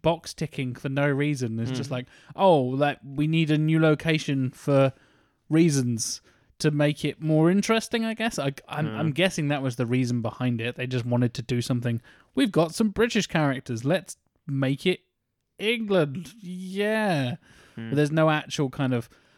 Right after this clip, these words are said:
Speaker 1: plot reason driving it towards that.
Speaker 2: The only thing
Speaker 1: It's
Speaker 2: I can think
Speaker 1: just
Speaker 2: is it's just, it's closer to the end goal of where they go in Africa. So it's like, rather than, ex-, you know, going to America and then spending, what, like, a week on a boat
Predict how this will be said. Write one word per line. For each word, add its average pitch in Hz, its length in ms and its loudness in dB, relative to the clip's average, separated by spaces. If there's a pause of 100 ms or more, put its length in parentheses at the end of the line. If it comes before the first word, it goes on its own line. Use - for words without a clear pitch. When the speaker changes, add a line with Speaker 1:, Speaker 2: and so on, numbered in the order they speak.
(360)
Speaker 1:
plot 143 340 0
reason 143 440 0
driving 131 480 2
it 117 120 -6
towards 143 520 2
that. 123 80 2
Speaker 2:
The 151 80 4
only 165 80 0
thing - 100 2
Speaker 1:
It's 135 100 -2
Speaker 2:
I - 40 -4
can - 40 -6
think 127 200 -2
Speaker 1:
just 117 120 -6
Speaker 2:
is - 20 -8
it's 117 140 -8
just, 123 40 -6
it's 110 180 -6
closer 120 400 0
to 110 180 -6
the 110 460 -4
end 120 260 -2
goal 110 300 0
of 104 160 -6 (340)
where 120 200 0
they 110 120 -2
go 107 200 -2
in 104 80 -4
Africa. 120 480 -6 (240)
So - 120 -6
it's 127 100 -4
like, 120 240 -2
rather 131 220 0
than, 120 300 -6
ex-, - 300 -8
you 120 120 -10
know, 98 220 -8
going 120 140 -4
to 117 100 -8
America 127 420 0
and 120 120 -8
then 117 120 -4
spending, 110 420 -6
what, 107 120 -4
like, 101 100 -10
a 104 40 -12
week 107 240 -6
on 104 80 -8
a 98 40 -8
boat 107 240 -8